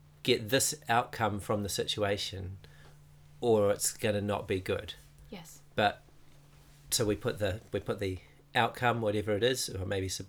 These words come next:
Speaker 1: in this case of the example, Sabina will agree with me at all costs, as the top out of the outcome, the most important thing. But, um,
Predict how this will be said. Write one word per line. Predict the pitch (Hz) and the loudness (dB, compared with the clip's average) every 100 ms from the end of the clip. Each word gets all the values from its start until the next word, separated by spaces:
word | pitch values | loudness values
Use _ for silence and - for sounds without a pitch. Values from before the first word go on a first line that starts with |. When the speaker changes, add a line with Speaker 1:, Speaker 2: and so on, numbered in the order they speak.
| - | -10
Speaker 1:
in | 104 | -4
this | 107 - | -2 -2
case | 110 98 - | -4 -4 -4
of | - | -8
the | 107 | -8
example, | 104 104 104 113 | -4 -2 -2 -4
Sabina | - 104 110 110 | -8 0 0 0
will | 101 95 | 0 -2
agree | 95 110 104 | 0 0 0
with | 101 - | -2 -2
me | 101 | -4
at | 101 | -2
all | 95 | -4
costs, | - 120 - - - - - - - | -2 -2 -2 -6 -8 -8 -20 -20 -8
as | 107 92 | -4 -2
the | 101 | -4
top | - - 120 117 | -6 -4 -2 0
out | 101 - - | -2 -4 -14
of | 120 104 - | -10 -10 -6
the | 101 | 0
outcome, | 101 - - 123 123 - - - _ - | 0 0 -2 -4 -4 -12 -20 -20 _ -6
the | 110 | 0
most | 113 - | 2 0
important | 107 110 101 - | -4 -2 -4 -4
thing. | - 101 95 - - - - - | -4 -4 -4 -14 -20 -20 -6 4
But, | 120 - - - - - - - - _ _ _ _ _ 143 | 4 4 -12 -20 -20 -20 -20 -20 -20 _ _ _ _ _ 4
um, | 135 139 139 139 127 | 4 4 0 -8 -12